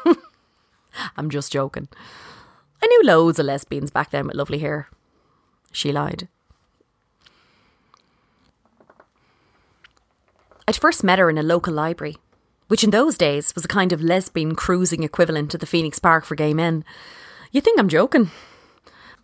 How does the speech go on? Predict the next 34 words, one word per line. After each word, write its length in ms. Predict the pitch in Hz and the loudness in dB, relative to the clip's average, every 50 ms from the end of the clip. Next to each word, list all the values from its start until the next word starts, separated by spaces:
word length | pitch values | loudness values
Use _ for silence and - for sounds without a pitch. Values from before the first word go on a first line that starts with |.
| _ _ _ _ _ _ _ _ _ _ _ _ _ _ _ _ _ _ _ _ _ - | _ _ _ _ _ _ _ _ _ _ _ _ _ _ _ _ _ _ _ _ _ -2
But 100 | 196 196 | 2 2
I 100 | 190 190 | 2 2
had 120 | 190 - | 0 0
quite 400 | - - - 269 285 392 - - | -2 0 2 2 2 2 0 -2
a 40 | - | -2
few 200 | - - 190 175 | -2 0 0 0
dates 380 | - 196 240 311 311 - - | 0 0 0 -2 -2 -2 -2
arising 440 | 165 156 160 160 160 165 - 165 165 | 0 0 0 0 0 -2 -2 -4 -6
from 220 | 156 - 180 170 170 | -6 -6 -4 -4 -4
a 40 | |
flirtation 560 | 170 - 175 160 - - 202 226 - - 190 160 | -4 -4 -6 -6 -4 -4 -4 -2 0 2 2 2
over 140 | 160 160 | 0 0
the 80 | 165 170 | 0 0
merits 400 | 160 175 185 175 165 160 - - | 0 2 0 0 0 0 -2 0
of 80 | 160 - | 0 2
Sense 440 | - - - 185 202 196 - - | 2 2 2 2 0 0 -2 -2
and 120 | - 165 156 | -2 -2 -2
Sensibility, 800 | - 170 165 160 - - 139 - 170 190 180 - 156 156 156 - _ - - - - - - - - | 0 0 0 0 -2 -2 -2 -2 -2 -2 -2 -4 -6 -8 -12 -14 _ -20 -20 -20 -20 -20 -20 -6 -2
or 100 | - 170 | 0 0
the 100 | - 160 | 2 2
latest 480 | 156 170 202 196 - - 160 - - - | 2 2 2 2 0 0 0 0 0 0
Edna 240 | - 180 156 170 170 - | -2 -4 -2 -4 -4 -4
O'Brien. 500 | 160 156 - 165 165 175 170 165 165 170 165 _ _ _ _ _ _ _ _ _ _ _ - - - _ _ _ _ _ _ _ _ _ _ _ _ _ _ _ _ _ _ _ | -6 -4 -4 -4 -4 -4 -4 -6 -8 -12 -14 _ _ _ _ _ _ _ _ _ _ _ -20 -20 -20 _ _ _ _ _ _ _ _ _ _ _ _ _ _ _ _ _ _ _
Of 100 | - - | -14 -2
course, 420 | - 427 - 185 - - - - - _ _ _ _ _ - - | 0 2 2 2 2 -2 -2 -4 -8 _ _ _ _ _ -12 -10
it 40 | |
was 100 | 170 - | -6 -2
hard 200 | - 175 165 165 - | 0 2 2 2 0
to 60 | - | -4
be 80 | 165 151 | -8 -6
completely 340 | - 175 165 170 - 143 | -6 -4 -4 -4 -4 -4
sure 280 | 143 - 202 214 202 175 | -2 0 0 2 2 2
as 140 | 147 - - | 0 0 0
well. 280 | 151 147 147 147 143 | -2 0 -2 -2 -4